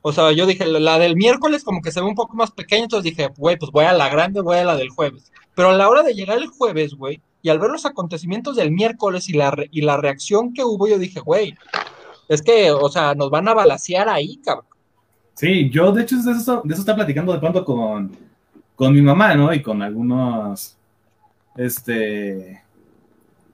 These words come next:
Speaker 2: vamos a decir conocidos, porque tuvimos que coincidir con un par de personas. En fin, que esto está escalando muy cabrón y sí no nos sorprendería que esto llegase a ser otro, otro Tlatelolco por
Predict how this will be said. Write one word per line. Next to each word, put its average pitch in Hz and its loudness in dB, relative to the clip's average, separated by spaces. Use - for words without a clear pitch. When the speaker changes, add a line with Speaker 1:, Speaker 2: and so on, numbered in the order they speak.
Speaker 2:
vamos 214 4
a 220 6
decir 214 4
conocidos, 220 6
porque 120 -2
tuvimos 131 4
que 143 -2
coincidir 139 2
con 131 2
un 131 2
par 127 0
de 123 0
personas. 135 -4
En 127 -6
fin, 123 -2
que 123 0
esto 139 -6
está 202 -4
escalando 214 0
muy 175 0
cabrón 185 2
y 190 2
sí 143 2
no 156 0
nos 180 -2
sorprendería 117 -2
que 147 -6
esto 151 -4
llegase 117 -4
a 139 -4
ser 135 0
otro, 143 0
otro 120 -6
Tlatelolco 117 -4
por 101 -14